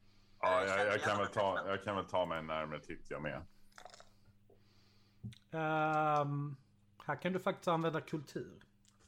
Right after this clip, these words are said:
Speaker 1: Ja, nej, men då gör jag gärna det.
Speaker 3: Ja. Med, med tanke på det, det som, eh, dels vad Bay säger och det du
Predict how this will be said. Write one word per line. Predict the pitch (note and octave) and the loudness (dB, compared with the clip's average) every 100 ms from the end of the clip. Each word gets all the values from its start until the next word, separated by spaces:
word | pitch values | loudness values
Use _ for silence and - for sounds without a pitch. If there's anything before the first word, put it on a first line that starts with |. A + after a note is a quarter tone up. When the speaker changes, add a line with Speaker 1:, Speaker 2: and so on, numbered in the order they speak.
| _ _ - - | _ _ -20 -6
Speaker 1:
Ja, | - D2 G2 D2+ | -2 2 2 0
nej, | C#2 | -6
men | - | -2
då | E2 C3 A#2 | 0 2 2
gör | F2 | 2
jag | G#2+ | 4
gärna | G2 D2+ C#2 | 2 0 -4
det. | - - - - - - - - - - - - - - - - - - - - - - | -8 -10 -12 -14 -20 -4 -2 0 -2 -6 -10 -14 -20 -20 -20 -20 -20 -20 -20 -20 -12 -2
Speaker 3:
Ja. | E3+ D#3 D3 - - - - - - - - - | 2 2 -2 -16 -20 -20 -20 -20 -20 -20 -20 -18
Med, | - F3 F3 F3 - | -4 0 2 2 0
med | F3 F3+ | -2 2
tanke | G3+ G3+ | 2 2
på | - E3+ | 2 2
det, | F#3+ | 2
det | F3+ F3+ G3 D#3+ | 0 2 4 2
som, | - F3+ D#3+ D#3 D#3 | 2 2 2 0 -2
eh, | E3 E3+ | -2 -4
dels | D3 F3+ D3 C3 - | 0 2 2 0 -2
vad | D3+ | 2
Bay | F#3 D3+ | 2 2
säger | C3+ F#3 D3+ C3+ C3+ | 0 2 2 0 -2
och | C#3+ - D#3 | -6 -8 -6
det | C#3 D3+ C#3 | 0 2 0
du | B2+ E3 C#3 D#3 | -4 -8 -8 -8